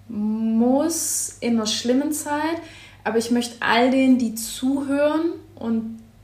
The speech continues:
dieses Erleben, vielleicht momentan erleben, erlebt haben oder wenn's irgendwann mal kommt,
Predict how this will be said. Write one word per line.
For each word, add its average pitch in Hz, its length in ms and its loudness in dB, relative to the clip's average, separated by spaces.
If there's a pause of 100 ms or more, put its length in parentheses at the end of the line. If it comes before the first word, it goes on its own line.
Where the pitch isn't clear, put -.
(160)
dieses 262 460 0
Erleben, 240 760 2
vielleicht 226 320 -4
momentan 262 520 0
erleben, 254 520 0
erlebt 220 480 0
haben 254 420 2
oder 220 180 -4
wenn's 220 200 -6
irgendwann 233 360 2
mal 208 120 -4
kommt, 254 520 2